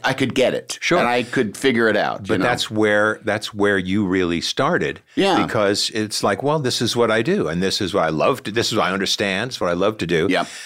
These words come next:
Speaker 2: It's like people say, "Well, I'm, that you, well, you're not a gamer, are you?" And I'm not a gamer. I just, <laughs> I stink at it.
Speaker 1: Yeah.
Speaker 2: And, and it's like, uh,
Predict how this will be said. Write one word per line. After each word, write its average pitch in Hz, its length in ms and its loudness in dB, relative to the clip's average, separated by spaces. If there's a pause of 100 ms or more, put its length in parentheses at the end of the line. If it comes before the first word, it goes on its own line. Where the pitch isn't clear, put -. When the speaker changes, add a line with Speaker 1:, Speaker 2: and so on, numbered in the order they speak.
(140)
Speaker 2:
It's - 180 0
like 123 220 0
people 127 320 -2
say, 110 220 0
"Well, 104 100 -2
I'm, 101 480 -4
that 95 240 -4
you, 92 140 -8
well, 90 100 -2
you're 87 140 -2
not 87 160 0
a 82 40 0
gamer, 80 480 -2
are 82 140 -2
you?" 69 240 -4
And 117 140 -8
I'm 120 100 -2
not 240 160 0
a - 60 -2
gamer. 69 420 -4
I 78 60 0
just, - 360 -4
<laughs> - 60 -14
I - 80 -6
stink - 460 -2
at 82 180 2
it. 143 240 -4
Speaker 1:
Yeah. 117 340 0
Speaker 2:
And, 110 440 0 (100)
and 107 380 0
it's 104 260 -2
like, 98 320 0
uh, 104 280 -2